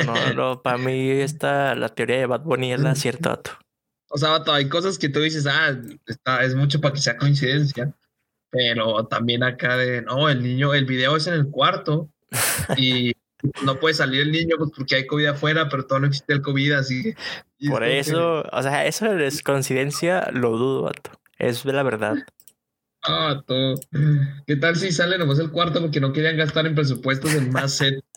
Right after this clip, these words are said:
Speaker 1: <laughs>
Speaker 2: ¿Qué tal si era eso?
Speaker 1: O sea, y el, y el video con el cubrebocas el veintidós de agosto de dos mil diecinueve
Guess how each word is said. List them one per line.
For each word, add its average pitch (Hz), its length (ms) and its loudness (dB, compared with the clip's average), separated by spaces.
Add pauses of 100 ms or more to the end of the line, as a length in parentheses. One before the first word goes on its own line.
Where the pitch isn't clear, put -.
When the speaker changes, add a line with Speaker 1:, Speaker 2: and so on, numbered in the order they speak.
(100)
Speaker 1:
<laughs> - 400 -4
Speaker 2:
¿Qué 147 80 2
tal 156 320 0
si 170 100 0
era 165 160 2
eso? 165 180 -2 (200)
Speaker 1:
O 123 100 -2
sea, 135 180 2
y 131 180 0
el, 135 200 0
y 139 100 2
el 139 100 2
video 131 340 0
con 156 220 0
el 120 240 0
cubrebocas 131 640 0
el 131 100 0
veintidós 123 420 0
de 139 60 2
agosto 143 280 -2
de 156 60 2
dos 135 80 0
mil 127 80 0
diecinueve 139 580 0